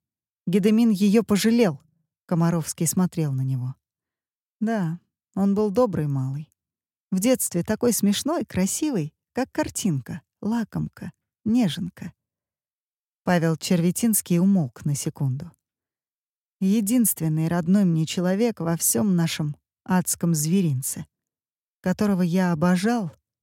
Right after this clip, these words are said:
и любил. Но это ведь он столкнул нашего папашу с лестницы, тоже в припадке отчаяния и буйства,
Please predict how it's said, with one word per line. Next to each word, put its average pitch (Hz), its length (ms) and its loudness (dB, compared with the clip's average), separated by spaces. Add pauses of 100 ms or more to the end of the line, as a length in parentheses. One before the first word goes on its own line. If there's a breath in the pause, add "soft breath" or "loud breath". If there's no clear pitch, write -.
(140)
и 185 140 0
любил. 160 480 -2 (1400)
Но 165 120 0
это 165 240 0
ведь - 360 -6 (140)
он 269 280 0
столкнул 170 680 -2
нашего 147 420 -2
папашу 160 500 -4
с - 140 -4
лестницы, 165 680 -4 (520)
тоже 175 280 -2
в - 100 -10
припадке 170 600 -2
отчаяния 160 680 0
и 185 40 2
буйства, 165 540 -4